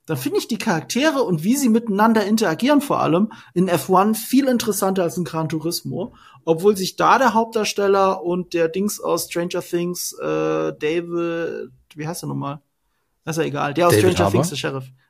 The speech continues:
Speaker 1: David Harbour. Äh, d-, die geben sich da all-, der ist super in Gran Turismo, aber der, die, die zwei alleine können das nicht retten. F one ist ein viel besserer Film, weil er viel bessere Schauspieler hat, viel bessere Situationen für die Schauspieler.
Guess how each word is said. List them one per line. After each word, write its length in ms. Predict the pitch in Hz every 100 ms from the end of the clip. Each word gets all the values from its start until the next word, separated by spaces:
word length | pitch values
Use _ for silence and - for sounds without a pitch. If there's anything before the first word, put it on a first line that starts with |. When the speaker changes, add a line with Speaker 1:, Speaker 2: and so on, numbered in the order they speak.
| -
Speaker 1:
David 300 | 185 165 -
Harbour. 320 | 165 156 139 - - - - -
Äh, 300 | 156 156 - - _ _ _ -
d-, 80 | 156
die 160 | -
geben 240 | 170 214 233
sich 140 | 190
da 140 | 196 170
all-, 280 | 220 208
der 160 | 196 208
ist 100 | 196
super 380 | 254 226 151 135
in 240 | 147 151
Gran 240 | 151 156 151
Turismo, 640 | 170 147 147 175 202 -
aber 280 | 151 156 165
der, 320 | 165 151 120
die, 260 | - 165 -
die 200 | 165 208
zwei 240 | - 185
alleine 340 | 175 190 208 208
können 160 | 208
das 160 | 196 196
nicht 220 | 175 -
retten. 380 | 160 - 123 131 - _ _ _
F 220 | - 170 185
one 240 | 214 262
ist 180 | 233 -
ein 260 | 185 - _
viel 240 | - 233
besserer 340 | 226 220 226 175
Film, 220 | - 233
weil 120 | 190
er 60 | 175
viel 140 | 202
bessere 260 | 185 - 170
Schauspieler 460 | - 226 - 202
hat, 220 | 185 -
viel 200 | - 202 185 -
bessere 340 | 185 190 190
Situationen 520 | 180 - 165 - 247 285
für 100 | -
die 60 |
Schauspieler. 640 | - 151 160 - 147 214